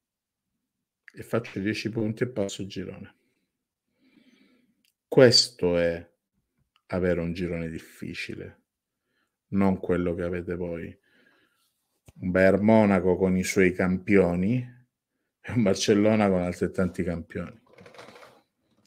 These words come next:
Quello è passare un girone difficile. Quindi riflettete, cari ratti <laughs> milanisti, nelle differenze che c'è fra una grande squadra composta da grandi campioni,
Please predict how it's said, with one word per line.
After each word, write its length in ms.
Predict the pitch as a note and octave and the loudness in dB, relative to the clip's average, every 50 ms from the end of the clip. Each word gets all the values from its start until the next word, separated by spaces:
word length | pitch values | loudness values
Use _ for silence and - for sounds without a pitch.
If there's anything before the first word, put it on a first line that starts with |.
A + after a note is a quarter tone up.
| - - _ _ | -16 -16 _ _
Quello 280 | - - G#2 F#2+ F2 - | 2 4 4 4 2 0
è 20 | |
passare 440 | - - - - - - F2+ E2 F2 | -4 -8 -8 -8 -6 -6 -6 -8 -8
un 60 | E2+ | -10
girone 300 | - - F2 F2 F2 F2 | -10 -10 -10 -10 -10 -12
difficile. 640 | E2+ F2 - - - - - - - F#2+ F2+ F#2 _ _ _ - - - - - - - - - | -14 -16 -18 -18 -18 -14 -12 -12 -12 -12 -14 -18 _ _ _ -20 -20 -20 -20 -20 -20 -20 -20 -2
Quindi 260 | _ C3 A2+ G#2 G#2 A2 | _ 4 4 6 6 8
riflettete, 920 | A2+ A2+ A2+ - B2+ B2 B2 - - D#3+ D#3 D#3+ D#3 D3+ C3+ B2 A2+ - | 6 6 6 6 6 6 4 6 8 10 12 12 12 10 8 6 4 4
cari 520 | - - A#2+ A#2+ A#2+ A#2+ A#2 A2+ A2+ A2+ - | 4 4 4 6 6 6 4 4 2 0 -2
ratti 580 | - G2 A2 A2+ B2 B2 B2 - - - - | -6 0 4 6 6 6 4 0 -10 -16 -14
<laughs> 120 | - G#2+ G#2 | -12 -8 0
milanisti, 760 | A2+ C3 A2 A2+ A#2 B2+ A#2 - - - - - B2 B2+ - - - - - - - - - - - - _ _ _ _ _ _ _ _ _ _ _ _ _ _ - - - - - - - - - - - - - - - - - - - - - _ _ | 2 2 2 4 2 0 0 0 -4 -6 -6 -4 -4 -4 -4 -4 -12 -20 -20 -20 -20 -20 -20 -20 -20 -20 _ _ _ _ _ _ _ _ _ _ _ _ _ _ -14 -12 -12 -12 -12 -16 -16 -18 -18 -20 -20 -20 -20 -20 -20 -20 -20 -20 -20 -20 -20 _ _
nelle 320 | G2+ A2 A2+ A2+ A#2 A#2+ A2+ | 0 4 6 8 8 8 6
differenze 680 | A#2 A#2 A#2 - - A#2 A#2+ A#2+ B2 A#2+ A#2+ - A#2+ G#2 | 4 2 2 4 6 6 8 8 6 4 4 2 2 2
che 120 | G#2 G2+ | 4 2
c'è 260 | G2+ - - A2+ G2+ | 0 0 2 2 0
fra 320 | G2 - - - G#2 G2+ G2+ | 0 -2 -2 0 0 2 2
una 260 | G2+ G#2 G#2 A2 G#2+ | 2 2 2 0 0
grande 520 | G#2 A#2 B2+ C3 C3 C3 C3 A#2+ A2 G#2+ | 2 6 8 8 8 8 6 4 4 4
squadra 760 | G2 - - - - - A2+ A2 A2 A2 A2+ A2+ A2 A2 A2 - | 2 0 -4 -8 0 4 6 6 6 6 4 2 0 0 -2 -4
composta 720 | _ - - G2+ G2+ G2 - A2 G#2+ - - - - G2+ | _ -4 -2 -2 -2 0 0 -2 -2 -2 -4 -2 -2 0
da 140 | F#2+ G2+ G2 | 2 2 0
grandi 500 | F#2 F2+ A2 A2+ A2+ A#2 A#2 A2+ G#2+ G2+ | 0 2 4 4 4 4 4 2 0 0
campioni, 840 | F#2 G2+ F#2+ F#2+ G2 F#2 - G#2+ G#2+ A2 A#2+ B2 B2+ C3 C3+ C#3 - | 0 0 -2 -2 -2 -4 -4 -2 0 0 2 0 0 -2 -4 -6 -8